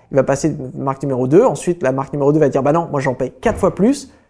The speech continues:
tac, et ensuite huit fois plus, tac, et ensuite en fait on se retrouvera avec toute une partie de l'économie qu'on emploie à faire du référencement, alors que ça sert à rien. Ce que David Graeber appelait des bullshit jobs, des jobs de merde. Pareil pour les avocats d'entreprise.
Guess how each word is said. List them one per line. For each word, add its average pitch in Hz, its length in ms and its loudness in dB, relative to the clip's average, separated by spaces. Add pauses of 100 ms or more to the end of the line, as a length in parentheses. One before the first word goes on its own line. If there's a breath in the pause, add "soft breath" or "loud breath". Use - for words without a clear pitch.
(140)
tac, 220 320 -2
et 180 80 0
ensuite 147 300 -2
huit 196 160 4
fois 196 220 2
plus, 277 340 0
tac, 247 300 0 (220 loud breath)
et - 40 -6
ensuite 143 240 -4
en 170 60 -4
fait - 220 -2
on 147 40 -6
se - 100 -12
retrouvera 147 380 -4
avec 135 300 -4 (680)
toute 320 160 2
une 269 80 0
partie 196 260 -2
de 175 40 0
l'économie 160 440 2
qu'on 131 220 -4
emploie 170 320 0
à 160 40 0
faire 131 160 -2
du 127 80 -2
référencement, 127 760 -6 (760)
alors - 160 -10
que - 60 -16
ça 135 100 -6
sert 196 140 -2
à 190 80 0
rien. 160 160 -4 (840)
Ce - 120 -6
que - 60 -4
David 135 300 0
Graeber 147 340 2
appelait 165 200 -2
des 131 80 0
bullshit 156 380 -2
jobs, 143 260 -2 (240)
des 147 100 -8
jobs 156 160 0
de 160 80 -2
merde. 147 260 -4 (320 soft breath)
Pareil 165 360 2
pour 160 160 -4
les 135 100 0
avocats 147 240 0
d'entreprise. 180 580 -4